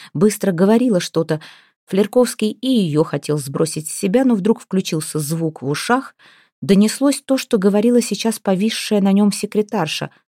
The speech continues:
гладя быстро ладонями по лицу и волосам. «Илья Евсеич, миленький, хорошенький, вы ведь добрый, не бейте этого дурачка, ведь убьёте. А вы ведь добрый, я знаю».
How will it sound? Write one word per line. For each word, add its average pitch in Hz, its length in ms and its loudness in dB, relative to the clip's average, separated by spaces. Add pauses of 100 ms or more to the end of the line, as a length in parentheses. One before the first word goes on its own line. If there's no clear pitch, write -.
(120)
гладя 160 400 -2
быстро 156 360 -2
ладонями 165 480 0
по 156 120 -6
лицу 160 340 -4
и 175 60 -2
волосам. 165 480 -4 (260)
«Илья 220 280 2
Евсеич, 202 560 0
миленький, 220 560 4
хорошенький, 285 800 0 (320)
вы 196 140 4
ведь 196 240 4
добрый, 175 460 4 (100)
не 269 140 8
бейте 226 340 4
этого 180 220 -2
дурачка, 175 480 -2
ведь 214 180 -4
убьёте. 226 480 0 (360)
А 185 100 -2
вы 196 100 2
ведь 185 200 0
добрый, 190 340 4
я 214 160 2
знаю». 190 560 0